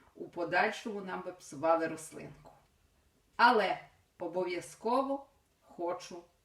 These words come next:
вам показати і розказати. Після того, як я її витягнула з мішка, вона, безперечно, була мокра. Усюди в пазухах, особливо в центрі,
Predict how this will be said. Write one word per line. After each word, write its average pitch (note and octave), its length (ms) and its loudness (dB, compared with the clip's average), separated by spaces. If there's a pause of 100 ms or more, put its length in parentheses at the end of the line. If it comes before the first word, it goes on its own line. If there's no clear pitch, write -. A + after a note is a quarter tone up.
(680)
вам D3 180 -6
показати F3 800 -4
і D#3+ 100 -12
розказати. - 680 -10 (1500)
Після A3+ 280 2
того, C#4 220 8
як A#3+ 220 4
я G#3+ 100 6
її G3 140 0
витягнула D#3+ 500 -6
з - 100 -16
мішка, G#3 360 2
вона, F#3 280 0
безперечно, F3+ 720 -4
була E3 300 -4
мокра. E3+ 460 -10 (1160)
Усюди G#3 400 -2
в F#3+ 80 -2
пазухах, A3 840 4
особливо D#3+ 760 -6
в C#3 160 -14
центрі, A#3 640 -2